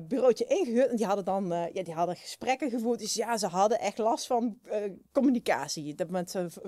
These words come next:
vanuit de verandering, hoe ze dat moesten communiceren. Nou, ik een mooie keynote opgezet.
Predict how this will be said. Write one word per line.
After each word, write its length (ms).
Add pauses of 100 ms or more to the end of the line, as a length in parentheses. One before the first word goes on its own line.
(160)
vanuit 300
de 60
verandering, 400
hoe 80
ze 80
dat 80
moesten 220
communiceren. 640 (200)
Nou, 180
ik 120
een 80
mooie 340
keynote 420
opgezet. 580